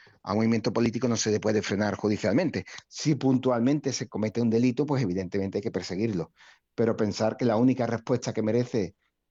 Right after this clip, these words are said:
una exigencia del cincuenta por ciento al menos del pueblo catalán es decirle todo está prohibido, todo es ilegal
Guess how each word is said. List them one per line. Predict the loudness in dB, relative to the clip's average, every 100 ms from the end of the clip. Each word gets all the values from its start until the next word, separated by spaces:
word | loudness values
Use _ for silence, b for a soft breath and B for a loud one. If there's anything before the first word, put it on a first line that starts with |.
| -2
una | 2 2
exigencia | 0 -2 -2 0 0
del | 2
cincuenta | 0 -2 0 0 0 -2
por | -2
ciento | 0 0 0
al | 0
menos | 0 0 0
del | -4
pueblo | 0 2 2
catalán | 0 0 0 0 -4 _ _ _ _ _ _ _
es | 0 2
decirle | 2 2 2 2
todo | 2 2 0
está | 0 -2
prohibido, | 0 0 2 2
todo | 0 0
es | 0
ilegal | 0 0 0 -2